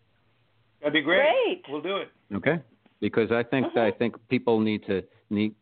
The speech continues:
Speaker 3: get some of that. Bu-, I mean, this is about, this is your story, and there's a lot of, uh, learning that can be gleaned from it. I think, uh, another way to go would be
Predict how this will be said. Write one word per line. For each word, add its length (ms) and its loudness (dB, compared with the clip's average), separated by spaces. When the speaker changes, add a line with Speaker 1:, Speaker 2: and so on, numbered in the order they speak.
Speaker 3:
get 200 0
some 140 -2
of 60 -2
that. 200 -4
Bu-, 260 -4
I 60 -4
mean, 140 -2
this 160 -4
is 100 -6
about, 400 0
this 160 0
is 120 -2
your 180 0
story, 460 -6
and 120 -6
there's 140 -6
a 40 0
lot 260 0
of, 160 -2
uh, 260 -4
learning 460 0
that 120 -8
can 140 -6
be 140 -8
gleaned 380 -2
from 140 -6
it. 140 -10
I 100 0
think, 320 0
uh, 360 -2
another 340 2
way 160 2
to 120 -4
go 220 -2
would 220 -4
be 260 -4